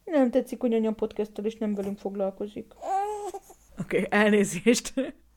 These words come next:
Igen, szóval, hogy hozzászólt a bébi a témához, ő is azt mondja, hogy nagyon-nagyon örül, hogy nagyon, nagyon-nagyon örül, hogy megszülethetett, meg megfogalhatott.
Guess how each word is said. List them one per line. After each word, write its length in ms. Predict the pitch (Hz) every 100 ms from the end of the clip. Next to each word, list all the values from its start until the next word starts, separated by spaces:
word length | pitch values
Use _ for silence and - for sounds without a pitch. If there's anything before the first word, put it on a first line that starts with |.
| - 349 359 -
Igen, 340 | 190 190 185 190
szóval, 220 | 214 208
hogy 140 | 233
hozzászólt 560 | - 262 247 220 214 208
a 40 |
bébi 320 | 196 214 185
a 100 | 202
témához, 540 | - 202 196 196 214 214
ő 100 | 226
is 120 | 214
azt 140 | 208 214
mondja, 240 | 196 196
hogy 100 | 202
nagyon-nagyon 420 | 196 196 190 190
örül, 300 | 185 190 190
hogy 280 | 202 196 220 208 - - - -
nagyon, 240 | 254 262
nagyon-nagyon 480 | 277 285 233 214 226
örül, 220 | 220 220
hogy 140 | 220
megszülethetett, 760 | 208 208 - 202 202 214 202 220
meg 140 | 214 196
megfogalhatott. 840 | 202 - 180 202 208 196 208